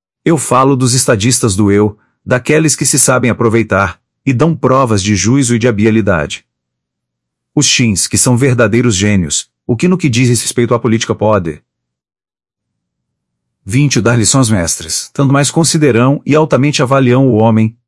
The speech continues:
quanto maior é sua barriga, e mais crescidas as suas unhas, que prispescaça de povol.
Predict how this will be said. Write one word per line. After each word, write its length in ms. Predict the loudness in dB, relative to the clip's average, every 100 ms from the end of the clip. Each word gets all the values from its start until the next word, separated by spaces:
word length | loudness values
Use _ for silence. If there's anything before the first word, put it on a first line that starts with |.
| _ _ _ _
quanto 280 | -2 0 2
maior 280 | 2 2 2
é 60 |
sua 220 | 2 0
barriga, 600 | 0 0 0 0 0 -6 -8 _ _ _ -6
e 60 |
mais 340 | -2 0 0 0
crescidas 560 | 0 0 0 0 0
as 100 | 0
suas 300 | 0 0 0
unhas, 560 | 0 0 -2 -6 -10 -16 _ -20 _
que 100 | -4
prispescaça 600 | -4 -2 -4 -2 -2 -2
de 100 | -4
povol. 440 | -4 -2 -4 -4